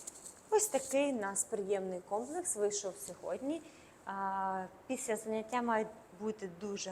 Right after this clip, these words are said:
гарні відчуття, не має бути ніяких зажимів, не має бути ніяких перекосів, але ваша спина нібито з однієї сторони пропрацювала,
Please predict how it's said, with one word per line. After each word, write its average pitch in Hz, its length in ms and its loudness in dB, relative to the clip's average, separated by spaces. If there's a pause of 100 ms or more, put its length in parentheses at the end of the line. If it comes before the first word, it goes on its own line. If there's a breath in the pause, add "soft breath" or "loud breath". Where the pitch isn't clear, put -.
гарні 175 360 -2
відчуття, 226 540 -2
не 214 120 -4
має 196 320 -2 (100)
бути 190 240 -8
ніяких 180 420 -8
зажимів, 233 540 0
не 196 140 -8
має 185 420 -6
бути 185 240 -10
ніяких 180 380 -12
перекосів, 247 640 -2 (540 loud breath)
але 190 280 0
ваша 196 260 -4
спина 233 640 0 (100)
нібито 220 460 0
з 202 120 -4
однієї 208 300 0
сторони 202 440 -4
пропрацювала, 190 1000 0